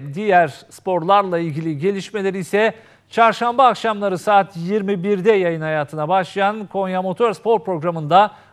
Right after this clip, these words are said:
bulabileceksiniz. Karşılaşmaların özet görüntüleri de var. Bu hafta Kadınhanı Karapınar maçından ve yine Ilgın'dan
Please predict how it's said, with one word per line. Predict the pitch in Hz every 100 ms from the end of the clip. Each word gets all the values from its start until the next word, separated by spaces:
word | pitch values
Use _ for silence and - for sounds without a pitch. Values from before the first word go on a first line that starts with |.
| -
bulabileceksiniz. | 170 214 208 208 202 214 220 220 208 220 - - _ _ _ _ _ _ _ _
Karşılaşmaların | 196 202 - 214 208 214 220 247 220
özet | 180 262 -
görüntüleri | 220 214 185 214 220 220
de | 208
var. | 190 175 143 151
Bu | 151 202
hafta | 196 - 214 220 214
Kadınhanı | 202 190 226 202 190 196 214 214 -
Karapınar | 202 196 185 190 175 143 _ _ _ _
maçından | 160 170 185 196 185 180 208 190
ve | 190
yine | 190 170 180
Ilgın'dan | 175 220 190 180 170 208